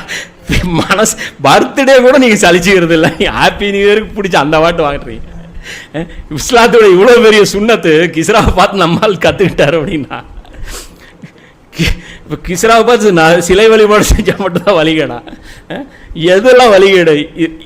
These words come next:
இந்த, இதை மார்க்கம் உலகமா பேசுறேன், அது சரியா பேசுறானா? நான் தப்பா பேசுறேனா? யாரு கீழே இருக்கிறவங்க? அ-,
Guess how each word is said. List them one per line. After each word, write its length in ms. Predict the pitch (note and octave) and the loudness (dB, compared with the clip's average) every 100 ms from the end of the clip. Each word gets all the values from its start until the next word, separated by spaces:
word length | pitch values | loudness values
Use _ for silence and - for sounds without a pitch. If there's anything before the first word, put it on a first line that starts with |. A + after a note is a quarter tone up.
| - | -12
இந்த, 300 | F3+ G#3+ G3 | -6 -4 -2
இதை 240 | G#3+ B3 | 2 2
மார்க்கம் 500 | A#3 G#3+ B3+ C4 B3+ | 2 2 2 2 2
உலகமா 260 | G3+ G#3+ G#3 | 2 2 2
பேசுறேன், 440 | F3+ F3 F3 F3+ | 2 0 0 -4
அது 220 | D3+ E3+ | -2 -2
சரியா 320 | G3+ F#3+ G#3+ A3 | 0 2 2 2
பேசுறானா? 480 | F#3 F3 F3 D3+ | 2 0 0 -2
நான் 260 | A#2+ D#3+ G#3 | -2 0 0
தப்பா 280 | F3 E3 F#3+ | 0 0 0
பேசுறேனா? 480 | E3+ - E3 C#3+ C3+ | 2 0 -2 -2 -4
யாரு 260 | D#3 D#3 | -2 -2
கீழே 240 | E3 F3 F3 | -4 -2 0
இருக்கிறவங்க? 360 | D#3+ C#3+ B2+ | 0 -4 -6
அ-, 80 | D3+ | -10